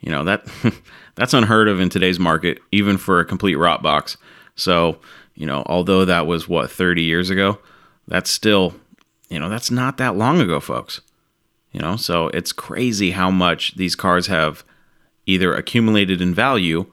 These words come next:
or how crazy these owners of these cars have gotten in the last thirty years. But, you know, there is inflation and all that. But, and, and of course, people are gonna blame the auctions.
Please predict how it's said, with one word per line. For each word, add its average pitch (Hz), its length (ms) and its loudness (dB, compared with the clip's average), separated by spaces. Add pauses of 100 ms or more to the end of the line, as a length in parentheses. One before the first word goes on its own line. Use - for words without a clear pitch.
(380)
or 87 600 4 (180)
how 95 160 0
crazy 95 460 0
these 87 280 0
owners 113 380 4
of 85 100 -4
these 87 160 -2
cars 85 280 0
have 82 100 -10
gotten 82 400 -2 (160)
in 92 100 -4
the 85 60 0
last 78 260 -2
thirty 82 240 0
years. 73 300 -4 (400)
But, 92 340 0 (200)
you 95 100 -2
know, 92 100 2
there 110 200 2
is 113 120 2
inflation 85 640 0
and 82 120 -2
all 78 140 0
that. 71 360 -2 (340)
But, 62 220 -6
and, 71 260 -4
and 101 120 -2
of 95 80 -4
course, 101 260 0
people 95 220 -2
are 98 40 0
gonna 98 140 0
blame 95 300 0
the 95 140 2
auctions. 80 600 -4